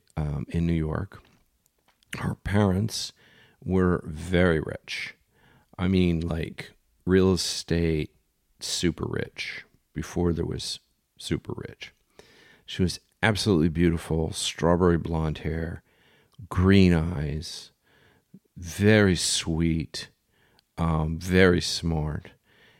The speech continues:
And she was standing on this small stage doing poses, and she was, like, frozen, you know? And I took advantage. And she couldn't speak. I guess they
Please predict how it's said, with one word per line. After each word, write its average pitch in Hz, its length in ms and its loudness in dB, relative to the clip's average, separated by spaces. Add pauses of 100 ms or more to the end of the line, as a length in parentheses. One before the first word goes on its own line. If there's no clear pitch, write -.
And 85 160 -4
she - 120 0
was 82 120 0
standing 123 640 2
on 82 120 0
this 82 120 -4
small 98 560 0
stage 76 640 -2
doing 82 260 -2
poses, 95 760 -2 (540)
and 85 100 -6
she - 120 -4
was, 82 140 -4
like, 82 140 -4
frozen, - 600 0 (340)
you 76 140 -6
know? 101 220 -4 (1700)
And 107 140 4
I 135 100 6
took 120 220 2
advantage. 80 680 -2 (640)
And 87 140 2
she - 160 -2
couldn't 190 320 4
speak. - 800 2
I 82 60 -6
guess 92 220 -4
they 80 160 -2